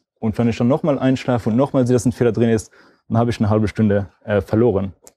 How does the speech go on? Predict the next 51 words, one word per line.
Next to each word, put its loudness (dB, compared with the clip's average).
Oder 2
einen 2
ganzen -2
Tag, -4
demnach, -4
wenn 0
man -2
aufwacht. -4
Ähm, 2
<laughs> -4
genau. 0
Aber 4
der 2
ist 0
ja 4
auch -2
nicht -2
immer 2
so. 2
Manchmal 0
macht -6
das -6
ja 0
auch 0
Sinn. 0
Das 0
ist -14
ja 2
auch -6
die -2
Frage, -2
wann 0
macht -4
W 2
P -10
S -6
jetzt -8
wirklich -6
Sinn? 0
Ich -14
will -2
nicht -6
sagen, -6
dass -10
W -6
P -12
S -4
jetzt -10
wirklich -8
schlecht -4
ist. -10